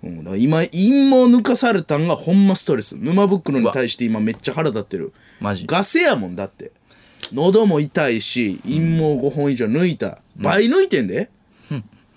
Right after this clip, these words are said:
Speaker 2: ほんま、ノルマの倍抜いてる。
Speaker 1: ノルマの倍抜いて、なんで、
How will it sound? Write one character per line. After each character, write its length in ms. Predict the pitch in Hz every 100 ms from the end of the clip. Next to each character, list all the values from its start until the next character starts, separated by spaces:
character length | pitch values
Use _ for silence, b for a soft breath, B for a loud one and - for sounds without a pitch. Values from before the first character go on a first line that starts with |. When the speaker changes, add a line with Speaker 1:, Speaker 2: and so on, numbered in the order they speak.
| _
Speaker 2:
ほ 100 | - 101
ん 60 |
ま、 80 | 107
ノ 180 | 143 202
ル 80 | 180
マ 100 | 120
の 80 | 104
倍 240 | 107 113
抜 140 | 123
い 60 | 127
て 80 | 123
る。 60 |
Speaker 1:
ノ 140 | 226 311
ル 100 | 277
マ 120 | 160
の 100 | 160
倍 280 | - 147 156
抜 180 | 202 233
い 100 | -
て、 140 | 107
な 180 | 110 156
ん 140 | 185
で、 180 | 202 196